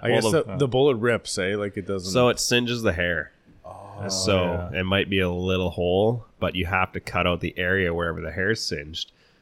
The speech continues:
Speaker 3: So a hole that's a qu-, the quarter inch bullet hole turns into a, like, a three inch hole that you have to cut to get rid of
Speaker 2: Wow.
Speaker 3: all the singed hair.
Speaker 2: No
Speaker 3: So
Speaker 2: kidding, eh?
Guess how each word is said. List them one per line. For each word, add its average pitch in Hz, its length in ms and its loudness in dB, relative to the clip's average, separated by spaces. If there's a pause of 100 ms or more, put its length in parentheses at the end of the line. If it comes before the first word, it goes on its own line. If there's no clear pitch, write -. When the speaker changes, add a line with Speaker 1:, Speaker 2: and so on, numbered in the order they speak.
Speaker 3:
So 87 340 0
a 73 40 -4
hole 107 320 2
that's 90 280 0
a 82 100 -6
qu-, - 200 -20 (240)
the 87 100 -6
quarter 87 480 2
inch 85 280 -6
bullet 95 260 2
hole 82 340 -2
turns 85 380 -6
into 85 500 -6
a, 78 340 -6 (380)
like, 82 180 -6
a 80 160 -4
three 85 460 -6
inch 85 360 -10 (460)
hole 80 520 -6
that - 160 -8
you 87 80 -4
have 80 100 -6
to - 80 -6
cut - 400 -8
to - 100 -10
get 80 140 -4
rid 90 100 -2
of 87 80 -4
Speaker 2:
Wow. 87 60 -4
Speaker 3:
all 80 120 -6
the 78 60 -10
singed 80 340 -12
hair. 82 260 -6 (440)
Speaker 2:
No 80 200 -6
Speaker 3:
So 82 120 -14
Speaker 2:
kidding, 98 240 -8
eh? 85 180 -14